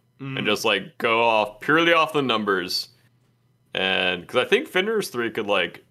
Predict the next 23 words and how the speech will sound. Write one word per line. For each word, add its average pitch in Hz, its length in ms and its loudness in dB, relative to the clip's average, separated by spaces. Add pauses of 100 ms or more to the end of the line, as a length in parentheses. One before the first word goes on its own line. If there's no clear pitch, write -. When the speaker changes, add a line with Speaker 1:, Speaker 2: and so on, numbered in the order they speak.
(100)
Speaker 2:
do 110 240 -2
on 101 560 -2 (420)
or - 80 2
Speaker 1:
Yeah, - 180 2
Speaker 2:
item. 220 140 0
Speaker 1:
crit. 175 240 -2 (260)
Yeah, 147 260 -4 (100)
yeah, 151 140 -4
Speaker 2:
Yeah. 101 320 0
Speaker 1:
yeah. 147 80 -8
It 127 100 -10
did 143 140 -4
item 123 200 -6
procs. 107 400 -16 (1160)
Speaker 2:
Yeah, 92 920 0 (200)
that 117 300 0 (180)
Speaker 1:
<laughs> - 460 -2
Was 156 400 -2
that 147 260 0
good, 151 500 0
by 160 160 4
the 160 100 -4
way? 160 360 -2